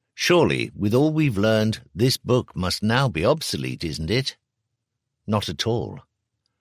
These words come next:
First of all, true prophecies don't go out of style.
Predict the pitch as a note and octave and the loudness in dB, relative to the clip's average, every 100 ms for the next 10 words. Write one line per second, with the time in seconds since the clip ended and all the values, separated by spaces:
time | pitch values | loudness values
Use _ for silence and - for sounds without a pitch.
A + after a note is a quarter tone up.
0 | _ _ _ _ _ - F3 E3 B2 G#2+ | _ _ _ _ _ 2 6 6 4 4
1 | A#2 G#2+ - _ _ - - F3 C#3 E3+ | 4 4 -2 _ _ -2 4 4 4 2
2 | C#3 D2+ - F2+ E2+ - A#2 A#2+ D#2+ D#2 | 2 0 -2 -2 0 0 0 0 0 0
3 | D#2+ - F2 - - F2 C#2+ G#1 G#1 | -2 -4 -6 -4 -2 0 -2 -6 -10